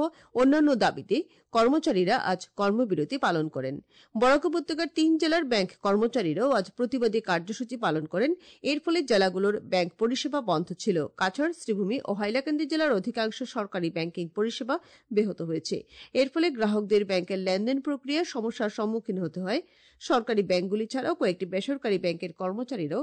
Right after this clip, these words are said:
এই ধর্মঘটে সামিল হন। কাছাড় জেলা প্রশাসন ও শিলচর পৌর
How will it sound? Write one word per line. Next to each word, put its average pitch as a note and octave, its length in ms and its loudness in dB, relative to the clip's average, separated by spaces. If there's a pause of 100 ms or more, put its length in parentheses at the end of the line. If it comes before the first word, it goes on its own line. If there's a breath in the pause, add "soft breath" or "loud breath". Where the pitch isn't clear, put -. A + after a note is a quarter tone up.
(160)
এই F#3 120 -6
ধর্মঘটে E3+ 560 -6 (160)
সামিল G3 380 -4
হন। D3+ 240 -8 (1400)
কাছাড় D4 340 2
জেলা F#4 180 2
প্রশাসন C#4 500 0
ও - 120 -6
শিলচর A#3+ 380 0
পৌর C4 200 0